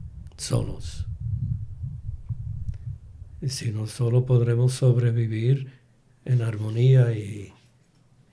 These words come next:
y conscientes de que, eh, somos hermanos. Hermano Sol,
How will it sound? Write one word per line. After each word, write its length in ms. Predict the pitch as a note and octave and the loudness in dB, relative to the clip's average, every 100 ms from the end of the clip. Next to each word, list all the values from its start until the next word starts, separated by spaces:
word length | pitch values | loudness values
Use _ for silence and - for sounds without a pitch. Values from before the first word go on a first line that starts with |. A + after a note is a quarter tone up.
| _ - | _ -8
y 300 | A#2+ G2+ G2+ | -6 -6 -8
conscientes 680 | - G#2+ - A#2+ C3 D#3 | -8 -8 0 4 4 4
de 140 | D3 C3 | 2 2
que, 360 | C3+ A#2 - - _ _ _ - - - - - - | 0 -2 -6 -14 _ _ _ -20 -20 -20 -20 -16 -10
eh, 140 | C3 | -8
somos 420 | - C3 B2+ C3+ | -8 -2 2 6
hermanos. 720 | C3 B2 D#3+ D3 - - - _ _ _ _ _ _ _ _ _ _ _ _ _ _ _ _ - _ _ - | 6 6 2 -2 -4 -10 -18 _ _ _ _ _ _ _ _ _ _ _ _ _ _ _ _ -20 _ _ -6
Hermano 480 | C3 A#2 A#2 A#2 A#2+ | -4 -2 0 2 0
Sol, 440 | - B2+ D3+ D3 | 2 4 6 4